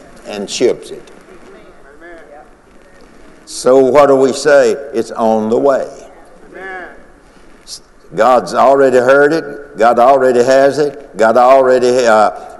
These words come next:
puts it in a box, as it were. Right. I'm not, I'm not saying he puts it in the box, but he, he puts it in a container or bo-,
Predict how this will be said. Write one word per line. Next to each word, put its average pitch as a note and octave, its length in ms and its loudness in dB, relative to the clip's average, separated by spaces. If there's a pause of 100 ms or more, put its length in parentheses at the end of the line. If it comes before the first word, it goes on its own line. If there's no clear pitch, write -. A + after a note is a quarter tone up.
puts C#3 220 -2
it C3 100 0
in B2+ 140 0
a A#2+ 60 0
box, A#2 380 0
as C3 280 2
it D#3 120 0
were. C#3 720 0
Right. - 280 -20 (720)
I'm F#2+ 120 -14
not, A#2 300 -6
I'm A2+ 180 -4
not A#2 240 -6
saying A#2+ 280 -6
he B2 60 -4
puts A#2 300 -8
it A#2+ 100 -4
in A2+ 100 -8
the C3 80 -8
box, G2+ 380 -6 (300)
but G#2+ 200 0
he, A#2 240 0 (200)
he A#2 120 0
puts C#3+ 320 0
it C3+ 120 0
in C#3+ 120 2
a C#3+ 60 2
container C#3 760 -2
or C3+ 160 0
bo-, A#2+ 340 0